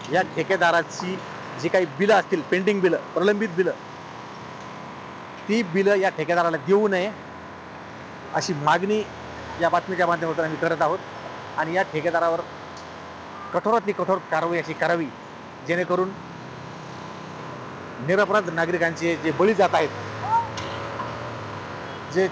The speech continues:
छोटे मोठे अपघात होत आहेत, त्या अपघातामध्ये सामान्य नागरिकाचे, सामान्य नागरिकाचे जे बळी जात आहेत,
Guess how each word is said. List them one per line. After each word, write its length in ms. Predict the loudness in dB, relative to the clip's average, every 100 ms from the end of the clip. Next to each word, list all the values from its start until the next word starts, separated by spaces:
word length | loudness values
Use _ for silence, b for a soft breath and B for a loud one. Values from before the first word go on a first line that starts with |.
| 0
छोटे 140 | 0
मोठे 140 | 2 2
अपघात 240 | 2 0
होत 120 | 2 0
आहेत, 120 | 0 -2 -6 -8 -8 -8 -8 -8 -8 -10 -8 -8 -8 -10 -10 -12 -2
त्या 80 | 0
अपघातामध्ये 600 | 0 2 4 4 4 2 0 -4 -10 -10 -10 -10 -10 -10 -10 -10 -10 -10 -10 -12 -12 -12 -12 -12 -12 -12 -12 -14 -14 -2
सामान्य 280 | 0 2 2
नागरिकाचे, 580 | 2 0 -2 -6 -6
सामान्य 320 | 0 2 2 2
नागरिकाचे 380 | 2 2 0
जे 100 | 0
बळी 180 | 4 4
जात 140 | 4 2
आहेत, 140 | 0